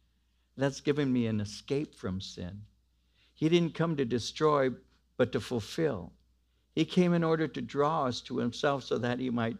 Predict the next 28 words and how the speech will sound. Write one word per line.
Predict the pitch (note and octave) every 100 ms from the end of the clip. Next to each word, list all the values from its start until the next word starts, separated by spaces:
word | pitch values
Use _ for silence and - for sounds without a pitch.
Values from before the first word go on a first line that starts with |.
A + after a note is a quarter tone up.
| - _
patch | - E3 -
up | D#3+
our | B2+ C3
wounds, | A#2 C3+ F3+ B2+ G#2+
that | B2+
he | B2+
might | C3 B2 B2
heal | - - F#3+ D#3+
us | A2+ A2 -
in | B2+
the | G#2+
deepest | G#2 C3+ C#3+ B2+ - - - -
recesses | D3+ D#3+ D3+ A2+ C3 A2
of | A2+
our | A2+ A2+
soul, | - E3+ D#3+ A2 - - _
that | C#3 C#3
he |
might | D3+ C#3 C3
give | C3 D#3
us | D3
forgiveness | - D3 B2 A2 E3+ D3+ C3 A2+
and | B2+ A#2+
an | A#2+
awareness, | A#2+ B2+ D3+ D#3+ A2+ G#2 - - _ -
uh, | A2+ A2+ -
of, | C3 A#2 A2
uh, | A2+ G#2+